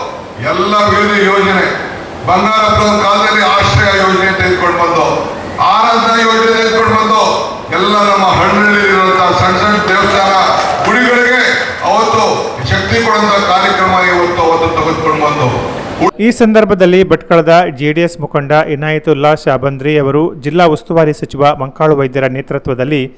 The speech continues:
Speaker 2: ಕಾಂಗ್ರೆಸ್ ಸೇರ್ಪಡೆಯಾದರು. ಅಲ್ಲದೆ ಭಟ್ಕಳದಿಂದ ಕುಮಟಾದವರೆಗೆ ಸಹಸ್ರಾರು ಕಾರ್ಯಕರ್ತರೊಂದಿಗೆ ನಡೆದ ಬೈಕ್ ರ್ಯಾಲಿಯಲ್ಲಿ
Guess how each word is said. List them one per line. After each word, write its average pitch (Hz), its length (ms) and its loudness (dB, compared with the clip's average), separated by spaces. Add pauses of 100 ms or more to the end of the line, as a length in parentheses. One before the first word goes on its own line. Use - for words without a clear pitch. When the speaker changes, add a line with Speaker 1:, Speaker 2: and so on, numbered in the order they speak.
(180)
Speaker 2:
ಕಾಂಗ್ರೆಸ್ 180 360 4
ಸೇರ್ಪಡೆಯಾದರು. 117 920 0
ಅಲ್ಲದೆ 202 360 6
ಭಟ್ಕಳದಿಂದ 165 580 2
ಕುಮಟಾದವರೆಗೆ 151 960 2
ಸಹಸ್ರಾರು 147 600 0
ಕಾರ್ಯಕರ್ತರೊಂದಿಗೆ 135 840 -4
ನಡೆದ 127 320 0
ಬೈಕ್ 131 340 -4
ರ್ಯಾಲಿಯಲ್ಲಿ 131 600 0